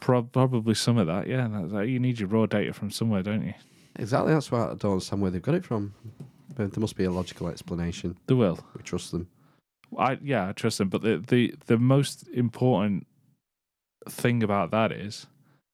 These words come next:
Speaker 1: that means that if everyone with aids is treated,
Speaker 2: It'll go.
Speaker 1: it'll go.
Speaker 2: Because it's a sexually transmitted disease.
Speaker 1: Yeah,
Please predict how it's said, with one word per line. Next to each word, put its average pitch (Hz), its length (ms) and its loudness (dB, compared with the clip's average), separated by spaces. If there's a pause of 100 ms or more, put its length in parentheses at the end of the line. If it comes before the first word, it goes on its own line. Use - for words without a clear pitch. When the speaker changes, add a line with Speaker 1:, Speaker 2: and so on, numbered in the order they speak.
(540)
Speaker 1:
that 120 240 2
means 107 560 -2
that - 160 0
if 107 320 0
everyone 131 500 4
with 117 160 0
aids - 640 -2
is 101 300 -2
treated, - 640 -4 (560)
Speaker 2:
It'll 104 140 -10
go. 120 320 -4 (280)
Speaker 1:
it'll 101 280 4
go. 113 300 -2 (300)
Speaker 2:
Because 110 360 0
it's 92 160 -2
a - 20 -8
sexually - 440 -2
transmitted 90 520 -4
disease. 101 240 0
Speaker 1:
Yeah, 117 160 2